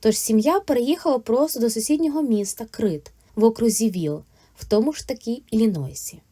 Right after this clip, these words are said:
Тут Стівен все ще залишався досить соціально ізольованим, оскільки мав приватних репетиторів і не відвідував школу. Батьки намагалися захистити його від суспільства,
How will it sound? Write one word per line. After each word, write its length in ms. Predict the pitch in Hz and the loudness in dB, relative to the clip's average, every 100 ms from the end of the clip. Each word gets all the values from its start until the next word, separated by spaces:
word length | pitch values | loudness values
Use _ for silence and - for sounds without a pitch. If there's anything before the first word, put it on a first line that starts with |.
| _ _ _ _ _ _ _ _ | _ _ _ _ _ _ _ _
Тут 260 | 247 294 - | -2 -2 -4
Стівен 380 | - - 330 392 | -10 -4 0 0
все 280 | 330 - 320 | -2 0 0
ще 180 | - 294 | 0 0
залишався 640 | 262 262 - 247 285 - | 0 0 0 0 0 -2
досить 360 | 214 233 - 220 | -2 -2 -2 -8
соціально 500 | 220 214 190 185 196 | -6 -2 -2 -2 -4
ізольованим, 680 | - 196 214 190 151 151 - - _ | -4 0 0 0 -4 -10 -16 -20 _
оскільки 440 | - 196 277 277 233 | -10 -8 -6 -4 -2
мав 260 | 240 240 | 0 -2
приватних 540 | 220 214 202 226 214 - | 0 0 0 -2 -8 -8
репетиторів 640 | 165 156 175 220 214 196 _ _ _ - | -10 -8 -6 -4 -6 -8 _ _ _ -2
і 80 | |
не 80 | 208 | 0
відвідував 540 | 180 147 160 160 165 190 | 0 -4 -4 -4 -6 -12
школу. 400 | - - 76 143 _ _ _ _ _ - | -18 -16 -16 -18 _ _ _ _ _ -6
Батьки 260 | 262 - 392 | -6 0 0
намагалися 460 | 403 320 349 339 | 2 2 0 0
захистити 580 | 285 294 320 - 427 427 | 0 0 0 4 4 4
його 280 | 220 196 202 | -2 -2 -2
від 160 | 196 202 | -2 -4
суспільства, 720 | 214 - 208 160 156 165 | -8 -6 -6 -6 -8 -14